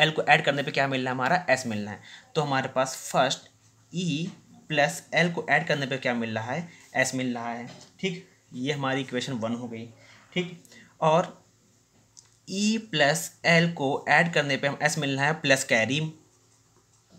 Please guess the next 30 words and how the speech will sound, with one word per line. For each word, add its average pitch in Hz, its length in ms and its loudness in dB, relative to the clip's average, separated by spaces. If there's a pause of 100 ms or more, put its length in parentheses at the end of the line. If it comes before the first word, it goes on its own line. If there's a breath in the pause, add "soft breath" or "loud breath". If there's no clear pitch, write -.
(800 loud breath)
ये 170 120 2
कंडीशन 175 300 2
कब 180 140 8
हो 175 120 2
गई, 202 200 2 (320)
जब 160 140 2
हमारे 160 260 0
पास 165 160 0
क्या 143 160 0
हो 131 120 -4
गया, 165 240 -2 (1600)
को-, 190 280 0
कोई 202 220 8
भी 208 80 0
कैरी 143 340 4
नहीं 139 360 2
है। 107 140 -10 (1200)
ठीक, - 240 -12 (360 soft breath)
ये 160 160 0
कंडीशन 175 300 2
कब 160 160 4
हो 151 80 0
गई, 180 100 0
जब 165 120 4
हमारे 139 280 2
पास 165 140 2
क्या 139 140 4
है, 151 160 0
कैरी 113 400 0
है। 131 200 -12